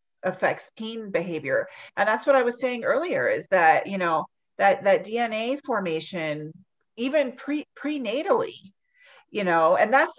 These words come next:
I think that's what's, um, challenging when we're fostering, um, children from trauma, any, really anywhere we go, but particularly schools or other, other parents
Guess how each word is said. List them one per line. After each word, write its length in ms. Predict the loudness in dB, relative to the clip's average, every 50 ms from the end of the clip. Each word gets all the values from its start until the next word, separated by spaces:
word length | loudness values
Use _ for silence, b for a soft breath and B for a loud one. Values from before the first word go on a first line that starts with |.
| 0
I 80 | 0 0
think 240 | 0 -2 -4 0 2
that's 200 | 2 2 2 4
what's, 340 | 2 2 2 0 -14 -18 -12 -4 0
um, 520 | 2 4 4 2 0 -2 -6 -10 -10 -12 -14 -16
challenging 920 | -14 -8 -4 -2 0 2 2 2 0 0 -2 -6 -6 -6 -8 -10 -12 -12 -10
when 180 | -10 -10 -6 -4
we're 140 | -6 -6 -2
fostering, 800 | 0 2 2 2 2 -2 -6 -6 -4 -4 -4 -4 -6 -10 -14 -16 _ _ _ _ _ _ _ _ -2
um, 340 | 0 0 2 2 0 -2 -4
children 400 | -6 -6 -6 -6 -4 -4 -6 -6
from 240 | -6 -8 -8 -8 -8
trauma, 560 | -10 -6 -4 -2 -2 -2 -2 -2 -2 -4 -4 -6 _ -6
any, 320 | -4 -4 -4 -6 -10 _ -6
really 380 | -2 -2 0 0 -2 -4 -4
anywhere 340 | -4 -4 -2 0 2 2 2
we 100 | 2 0
go, 180 | 2 2 2 4
but 180 | 4 2 0 -2
particularly 720 | -4 -10 -10 -12 -8 -2 0 0 2 2 0 -2 -2 -6 -10
schools 800 | -12 -14 -12 -6 -2 2 4 6 8 8 6 6 2 0 0
or 240 | 0 2 2 4 4
other, 360 | 2 0 2 2 2 2 2 2
other 220 | 2 2 2 0 -6
parents 640 | -6 -6 -4 -2 0 0 2 0 0 -2 -4 -10